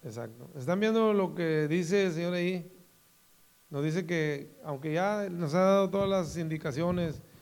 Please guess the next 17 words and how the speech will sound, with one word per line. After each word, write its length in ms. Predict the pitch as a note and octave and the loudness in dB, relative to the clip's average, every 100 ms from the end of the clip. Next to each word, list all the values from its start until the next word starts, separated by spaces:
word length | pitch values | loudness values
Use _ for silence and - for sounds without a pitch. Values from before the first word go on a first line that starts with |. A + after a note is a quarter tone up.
| - - - - | -20 -20 -20 -12
y 480 | F3 C#3 C3+ B2+ B2+ - _ _ | -6 -4 -4 -6 -8 -16 _ _
todos 200 | - F3 | -2 0
los 120 | G3 F3 | 2 0
puntos 680 | F#3 E3+ D#3+ E3 D3+ C3+ | -2 -2 -2 -4 -4 -8
que 180 | - D3+ | -2 0
Él 80 | E3 | 2
necesita 720 | F3+ E3 C#3+ E3+ E3+ E3+ D3+ | 0 -2 -4 -4 -4 -8 -8
que 60 | C#3+ | -8
nosotros 360 | C3 E3 F3 | -6 -2 0
veamos, 460 | D#3+ D#3 D#3 C#3+ - - | 2 2 2 -2 -6 -6
aún 220 | D3 E3+ | -2 0
así 200 | F#3 F3+ | 0 0
todavía 500 | F3+ F#3 F3+ F#3 F3+ - - - - | 0 0 0 0 -4 -10 -20 -20 -4
nos 140 | D3 | -2
rehusamos 460 | C3+ B2+ C#3 F3+ D#3+ | 0 0 0 0 0
a 80 | D#3 | -2
creer. 360 | D3 C3+ C3 | -2 -4 -6